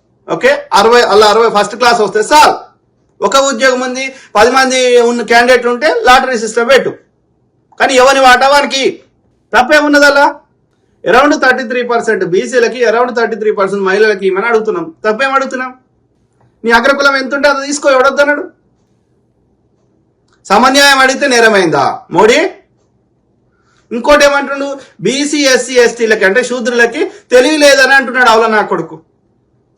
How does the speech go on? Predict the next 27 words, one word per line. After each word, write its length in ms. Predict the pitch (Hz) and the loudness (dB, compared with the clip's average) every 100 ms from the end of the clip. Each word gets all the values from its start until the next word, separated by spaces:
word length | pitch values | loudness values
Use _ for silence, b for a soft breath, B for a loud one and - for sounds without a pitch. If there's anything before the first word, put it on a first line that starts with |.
| _ _ - | _ _ -6
అరే 140 | 214 | 0
అవులా 300 | 240 233 254 262 | 4 4 4 2
మోడీ, 360 | 240 226 214 277 233 - _ _ _ _ _ _ - | 2 4 4 4 0 -4 _ _ _ _ _ _ -4
ఏది 260 | 175 220 269 285 - - | 0 2 0 -2 -6 -8
ఒక 160 | 175 214 | -2 0
నువ్వు 260 | 208 247 | 2 2
మొ-, 280 | 240 233 - | 2 2 2
నువ్వు 280 | 202 226 254 | 0 0 0
రామ్, 480 | 226 208 233 247 175 | 2 4 4 4 2
జై 160 | 233 262 | 2 2
శ్రీరామ్ 460 | 262 247 247 247 233 | -2 -2 2 4 2
అంటున్నావు 400 | 233 214 220 208 | -2 -4 0 0
చూసినావా? 340 | 196 185 214 277 B B | 0 -2 -2 -2 B B
ఆ 140 | 190 226 254 | 2 4 4
రామాయణాన్ని 880 | 214 220 247 269 269 269 269 269 262 | 4 2 4 2 2 0 -2 -2 0
రాసిన 240 | 247 254 | 0 0
వాల్మీకి 720 | 254 202 220 247 262 269 269 | 0 2 4 2 -2 -8 -8
మహర్షి 520 | 262 254 262 247 262 269 294 - 196 | -2 2 2 2 -4 -4 -6 -10 -8
ఒక 140 | 196 247 247 - | 0 0 0 -2
శూద్రుడు. 760 | 220 202 196 170 190 156 - _ _ _ _ _ _ _ _ _ _ _ - | -2 0 0 0 -2 -2 -6 _ _ _ _ _ _ _ _ _ _ _ -6
అర్థమైందా? 560 | 160 208 175 185 240 240 B - | -2 0 0 0 0 -2 B -8
హిందూ 280 | 196 262 294 285 | -6 -4 -2 -2
స్క్రిప్చర్స్ 480 | - 262 214 262 240 | -4 -8 -4 -4 -2
దాదాపు 540 | 208 208 226 247 262 | 0 0 4 2 2
అన్ని 240 | 240 247 254 | 0 -2 0
రాసినటువంటి 640 | 240 233 233 226 220 214 | 2 0 -2 -4 -2 0
వేదవ్యాసుడు 880 | 196 190 233 226 214 208 208 240 240 | 2 2 2 2 2 2 0 0 -2